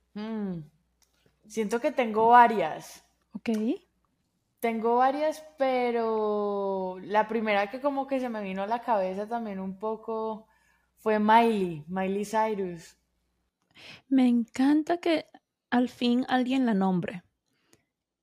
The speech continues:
Speaker 2: Este es el segundo episodio de la segunda temporada, es decir, ya llevamos cincuenta y pico episodios de este podcast, y creo que nadie había, pues, nombrado a Miley.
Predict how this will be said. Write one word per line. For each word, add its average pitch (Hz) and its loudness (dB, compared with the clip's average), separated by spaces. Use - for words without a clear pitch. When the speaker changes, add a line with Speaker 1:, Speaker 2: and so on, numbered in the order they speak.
Speaker 2:
Este 254 2
es 247 -4
el 277 0
segundo 262 2
episodio 262 4
de 247 2
la 226 2
segunda 254 4
temporada, 226 6
es 196 -4
decir, 247 -6
ya 208 -4
llevamos 233 -2
cincuenta 220 0
y - 2
pico 247 0
episodios 254 4
de 254 2
este 254 0
podcast, 247 0
y - -12
creo 262 6
que 320 4
nadie 285 6
había, 285 8
pues, 277 -2
nombrado 226 8
a 247 8
Miley. 285 4